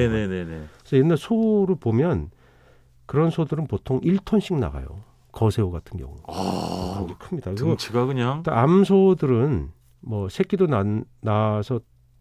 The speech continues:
Speaker 2: 경우도 있고 체구도 좀 작고 그래서
Speaker 1: 네.
Speaker 2: 지방이, 체지방률이 그렇게 높은 경우가 많지 않아요. 그래서
Speaker 1: 아하.
Speaker 2: 암소고기 보면 또 이 등급, 일 등급 이런 게 많거든요.
Speaker 1: 네네.
Speaker 2: 예, 그런 고기가 또 독특한 풍미가 있어요.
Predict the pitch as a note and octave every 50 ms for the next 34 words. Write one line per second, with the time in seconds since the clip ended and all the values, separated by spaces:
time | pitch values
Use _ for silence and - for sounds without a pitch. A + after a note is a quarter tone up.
0 | _ - - A2+ G#2 G2+ G2+ G#2+ A2 A#2+ G#2+ G2+ F2+ - - - C3 B2 - -
1 | - G3 F#3 F3+ E3+ E3+ C#3+ D3 C3+ D3 C#3 - - F#2 - - A#2 G2 G2+ F#2
2 | F2+ C#3 C#3+ B2 - - B2 A2 C3+ D3 C#3+ C#3 C3 C3 D3 E3+ D3+ F#2+ - _
3 | _ _ - - - - _ _ - - - G#3 G3 F#3+ G3 F#3+ F#3 E3+ D#3 D3+
4 | D#3 - - B2+ G2 G2 - - - D3 C#3 C3 A#2 B2+ C3+ B2 F2+ E2 - -
5 | B2+ A2 F2 E2 D#2+ F#2 G2 C#3+ C#3 - _ - A2 G2 F2 F2 F2 D#2+ - -
6 | - - - - - F3+ G3+ G3+ - A3+ G#3+ G3+ G3 F3+ E3+ F#3+ F3 - D3 C3+
7 | D#3 D#3 C#3 - E3 E3 D#3 - - _ _ _ _ _ _ _ _ _ _ _
8 | _ - D3+ D3+ F#3+ F#3 F#3+ G#3+ G3+ G3 F#3+ F#3 C#3 C#3 C#3 - D3+ D#3 D3 A#2
9 | A2 A2 A2+ C3+ A#2 F2 D#2+ - - - F#2+ F2 F#2+ B2 A#2 B2+ B2 A2 G2+ G2+
10 | F#2+ F#2 F2 F2 - _ - - C3 D3 D3+ D3+ B2+ B2 A#2 A#2+ A#2+ A#2 D3 E3
11 | F3 E3+ - _ _ _ _ _ _ _ _ _ _ _ _ - G#3 A3+ A#3+ B3
12 | B3 A3+ - - D3 - - - G3 F#3 - - F#3+ E3 E3 D#3+ B2 - - -
13 | D#2 C#2 C2+ D2